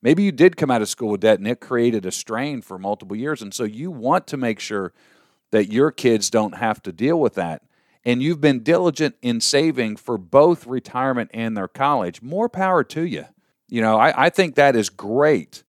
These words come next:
But if it's a situation where you're having to sacrifice your own retirement for paying for the kids' school, I would highly caution that. I can't tell you how many people,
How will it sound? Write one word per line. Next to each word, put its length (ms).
But 120
if 160
it's 160
a 60
situation 720
where 120
you're 200
having 360
to 100
sacrifice 880
your 160
own 220
retirement 680
for 120
paying 380
for 160
the 80
kids' 380
school, 640
I 140
would 160
highly 520
caution 460
that. 180
I 120
can't 320
tell 160
you 140
how 200
many 220
people, 520